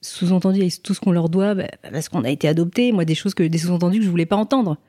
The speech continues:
que je voulais pas voir, que je voulais pas considérer dans, sous cet angle-là. Et c'est avec des regards extérieurs, notamment amicaux,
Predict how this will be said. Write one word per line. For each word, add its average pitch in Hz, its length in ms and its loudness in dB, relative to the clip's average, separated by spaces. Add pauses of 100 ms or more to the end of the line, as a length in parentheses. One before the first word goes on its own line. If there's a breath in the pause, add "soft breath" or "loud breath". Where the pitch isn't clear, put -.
(180)
que - 80 -2
je 165 80 -2
voulais 170 160 4
pas 196 160 2
voir, 233 140 0
que 185 60 0
je 165 60 -6
voulais 160 160 0
pas 190 160 0
considérer 185 600 0
dans, 175 100 -4
sous - 140 -10
cet 175 140 -4
angle-là. 170 380 2 (920 loud breath)
Et 185 80 2
c'est 185 160 -2
avec 165 180 0
des 180 100 0
regards 220 260 0
extérieurs, 190 460 0
notamment 170 320 0
amicaux, 214 500 0